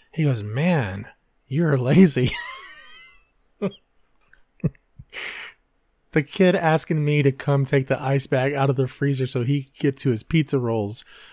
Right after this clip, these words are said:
was saying I was lazy. Now, I'm telling you, I've gotten a little better be-, because a year ago, I probably would have gotten up and gone to move the ice bag for my little tiny six-foot-five giant. But I redirected him, and he went and took care of it himself.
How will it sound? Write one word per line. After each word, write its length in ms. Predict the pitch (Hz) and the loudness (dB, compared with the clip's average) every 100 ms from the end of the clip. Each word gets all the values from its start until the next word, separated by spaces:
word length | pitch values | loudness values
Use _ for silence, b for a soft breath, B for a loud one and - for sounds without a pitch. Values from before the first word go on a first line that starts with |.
| B | B
was 140 | 127 | -4
saying 240 | - 143 131 | -2 -2 0
I 60 | |
was 180 | 120 104 | -2 -2
lazy. 320 | 120 117 101 | -2 -4 -2
Now, 300 | 123 165 151 - - | 0 0 0 -4 -6
I'm 100 | 156 | -4
telling 220 | 185 175 | 0 2
you, 80 | 143 | 2
I've 100 | 127 | 0
gotten 220 | 143 147 | 0 -2
a 20 | |
little 160 | 147 139 | 0 0
better 220 | 127 143 | 2 0
be-, 100 | 147 - | 0 -2
because 200 | 139 143 | -2 0
a 80 | 135 | 0
year 220 | 165 202 | 2 0
ago, 160 | 143 | 0
I 120 | 113 107 | -2 -4
probably 280 | - 135 | -2 0
would 120 | 151 147 | 0 0
have 60 | |
gotten 280 | 147 143 127 | 0 -2 -2
up 120 | 123 | -6
and 140 | 127 120 | -6 -4
gone 200 | 117 120 | -4 -2
to 60 | |
move 180 | 117 110 | -2 -2
the 120 | 117 | -4
ice 160 | 110 - | -4 -6
bag 240 | 104 107 | -6 -6
for 140 | - 175 | 0 2
my 140 | 135 | 2
little 300 | 127 143 147 | 4 6 4
tiny 300 | 139 139 135 | 2 2 2
six-foot-five 640 | 127 131 - 127 - 117 113 | 2 -2 -2 -4 -2 -2 -2
giant. 360 | 110 104 101 - _ _ - | -4 -6 -12 -16 _ _ -4
But 140 | 143 | -2
I 80 | 143 | 2
redirected 640 | 139 165 170 139 127 123 | 4 4 6 2 0 -2
him, 180 | 123 123 | -2 -4
and 220 | 139 139 | -2 -2
he 200 | 147 165 | -2 -2
went 220 | 151 147 | -2 -4
and 100 | 131 | -4
took 160 | 147 139 | -8 -8
care 160 | 139 | -6
of 100 | 120 | -4
it 60 | 117 | -4
himself. 580 | 123 107 127 104 - | -6 -8 -10 -14 -16